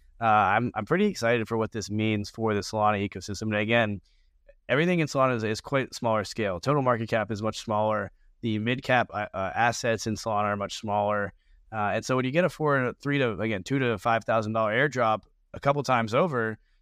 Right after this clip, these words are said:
you know, you have users that have between ten and twenty thousand dollars of fresh capital. Um, so I'm, I'm kind of thinking that there's gonna be, that, that'll play a huge role in the catalyst of the Solana ecosystem. Uh, whereas, of course, that's true for eth and its L twos.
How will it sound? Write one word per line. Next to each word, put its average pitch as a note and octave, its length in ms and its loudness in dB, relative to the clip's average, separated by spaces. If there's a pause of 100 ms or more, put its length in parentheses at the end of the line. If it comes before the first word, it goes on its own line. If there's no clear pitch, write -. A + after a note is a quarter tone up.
you B2 80 -8
know, A#2 60 -4
you B2 80 0
have D3+ 260 0
users C#3 380 -2
that A#2 140 -2
have A2+ 320 0
between A2+ 520 -2
ten C3 200 0
and B2+ 100 0
twenty C3+ 200 -2
thousand A#2+ 280 2
dollars A2 500 2
of G2 160 -4 (140)
fresh - 320 -2
capital. A2+ 540 -4 (380)
Um, G#2+ 280 0
so A#2+ 120 0
I'm, A#2+ 280 0
I'm G#2 260 -4 (300)
kind D#3+ 240 0
of A3+ 80 -4
thinking F3+ 240 0
that B2+ 160 -2
there's A2+ 160 -2
gonna B2+ 180 0
be, A2+ 400 0 (200)
that, A#2 120 -2
that'll B2+ 240 2
play F#3 160 4
a B2+ 40 0
huge D#3+ 260 -6
role A#2 440 0
in A2 100 -4
the A2+ 100 -2
catalyst A#2+ 480 2
of A2+ 180 4
the F#2 60 -8
Solana G2+ 420 0
ecosystem. G2 600 -6 (400)
Uh, A2+ 180 4
whereas, B2 380 2
of B2 160 0
course, E3 180 0
that's C3 160 0
true D3 260 -2
for A#2 160 -4
eth A2+ 220 -2
and A2 100 -4
its G#2 140 -4
L G#2+ 140 0
twos. B2 460 -4